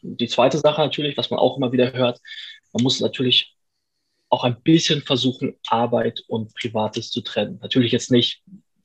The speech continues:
also man kann auch <laughs> privat und auf der Arbeit, äh, schön Wein trinken und kochen,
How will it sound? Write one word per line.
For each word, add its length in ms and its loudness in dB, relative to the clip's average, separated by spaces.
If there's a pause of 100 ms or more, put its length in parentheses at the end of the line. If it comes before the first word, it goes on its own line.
(800)
also 140 -4
man 100 -6
kann 120 -2
auch 180 -2 (160)
<laughs> 120 0
privat 540 4 (180)
und 180 -6 (100)
auf 120 2
der 100 4
Arbeit, 500 4
äh, 160 4
schön 260 2
Wein 160 2
trinken 280 -4
und 100 -8
kochen, 280 -6